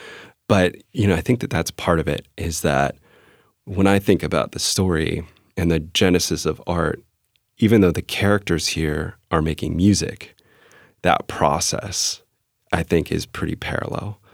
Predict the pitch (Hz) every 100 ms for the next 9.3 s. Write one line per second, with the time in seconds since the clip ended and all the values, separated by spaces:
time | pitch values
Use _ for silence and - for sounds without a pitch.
0 | - - - 80 78 82 82 - - -
1 | - 80 78 - - - - _ - -
2 | - - _ _ _ - 82 80 78 80
3 | - _ _ _ _ _ _ _ - 95
4 | - - - 104 98 87 80 76 - -
5 | _ - 78 76 - - - 104 104 87
6 | - - - 80 80 80 85 82 - 85
7 | 80 80 78 - - _ _ _ _ _
8 | _ _ _ - 98 87 82 95 - 101
9 | 101 95